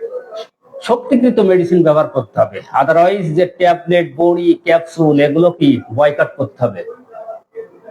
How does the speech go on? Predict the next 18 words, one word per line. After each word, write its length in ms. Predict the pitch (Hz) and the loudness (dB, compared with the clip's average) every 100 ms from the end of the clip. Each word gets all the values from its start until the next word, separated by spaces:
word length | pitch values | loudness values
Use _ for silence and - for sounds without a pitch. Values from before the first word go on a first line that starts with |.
| - | -2
এ-, 100 | - - | 0 0
একই 240 | 170 254 269 | -2 0 0
সময় 300 | 262 247 202 | 0 2 2
একটি 260 | 240 - 277 | 0 0 2
মাত্র 300 | 254 254 240 | 2 0 0
মেডিসিন 420 | 226 220 214 190 | 0 -2 2 2
ব্যবহার 260 | 160 156 | 2 0
করতে 240 | 139 127 - | -2 -12 -2
হবে। 160 | 110 - _ _ _ _ - _ | -4 -4 _ _ _ _ -20 _
হ্যানিম্যানের 680 | 160 202 208 214 226 220 220 | -2 0 0 2 4 4 4
অর্গাননের 840 | 196 202 202 202 208 208 214 190 | 2 0 0 -2 -2 0 0 0
দুইশো 380 | 170 202 - 214 214 | -2 -4 -2 0 0
তিয়াত্তর 420 | 208 202 - 220 | 2 -2 0 0
নম্বর 320 | 202 196 196 | 2 2 2
অনুচ্ছেদে 520 | 180 175 175 - 185 180 | 2 2 -2 -2 0 2
আছে, 360 | 170 165 185 156 170 - _ _ _ _ | 2 0 0 0 -2 -6 _ _ _ _
একই 360 | 156 180 247 269 | -2 0 2 0
সময়ে 420 | 254 226 202 196 | 2 2 4 2